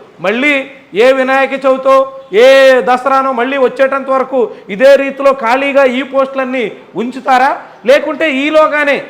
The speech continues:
ఏదైనా మహానాడు లేదా ఇతర సందర్భాలను పురస్కరించుకుని పూర్తిగా కార్యకర్తలందరికీ న్యాయం జరిగేదానికి తగ్గట్టుగా నామినేటెడ్ పోస్టుల భర్తీ ప్రక్రియకు శ్రీకారం చుడతారా?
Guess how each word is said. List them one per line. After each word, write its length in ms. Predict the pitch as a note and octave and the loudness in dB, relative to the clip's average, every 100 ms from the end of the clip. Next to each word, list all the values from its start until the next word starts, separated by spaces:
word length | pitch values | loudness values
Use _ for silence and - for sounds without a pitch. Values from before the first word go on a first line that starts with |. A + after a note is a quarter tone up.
| - - | -18 -4
ఏదైనా 520 | A3 D4 D4 D4 D4+ D4 - - | 0 2 2 0 -2 -4 -12 -8
మహానాడు 560 | C#3 C#4 C#4+ D4 D4 | -2 0 0 0 0
లేదా 280 | D4 C#4 C#4+ | 2 2 4
ఇతర 280 | C4 B3+ C#4+ | 0 -2 -4
సందర్భాలను 600 | C#4+ C#4 C#4+ B3+ C#4+ C4+ | -4 -4 -4 0 0 -2
పురస్కరించుకుని 800 | C4 C4+ C#4 D4 C#4 - C#4+ F#3+ - - _ | -2 -6 -4 -8 -8 -10 -8 -8 -12 -20 _
పూర్తిగా 500 | B3 D4+ - D4+ D4 | -6 -6 -6 -2 -2
కార్యకర్తలందరికీ 1200 | C#4+ B3 D4 D4 C#4+ C#4+ C4+ C#4 D4 D4 C#4 E3+ - - _ D#3+ | 0 -2 -2 -4 -6 -4 -6 -2 -4 -2 -6 -8 -12 -20 _ -12
న్యాయం 520 | F#3+ A#3+ D4+ D#4 B3 | -4 0 0 -2 2
జరిగేదానికి 640 | B3+ C#4+ D4 C#4+ C#4 B3+ | 2 2 0 0 -4 -4
తగ్గట్టుగా 720 | B3+ B3 D4 D4+ C#4 F#3 - - - | -4 -4 -4 -4 -2 -2 -4 -18 -6
నామినేటెడ్ 560 | A3 D4 D4+ D4+ D4 C#4+ | -4 -2 -2 -2 -2 -2
పోస్టుల 360 | C#4+ C#4 C#4+ | 0 -2 -2
భర్తీ 320 | B3 B3+ C#4+ | -2 -2 -4
ప్రక్రియకు 720 | D#4+ D4 C4+ C#4+ C#4+ C#4+ C4 - - - | -4 -4 -4 -4 -6 -4 -6 -6 -18 -8
శ్రీకారం 540 | D4 D4+ D4 C#4+ C4+ C4+ | -6 -4 -2 -2 -2 -4
చుడతారా? 440 | A#3 A#3 G3+ D#3+ | -6 -2 -2 -2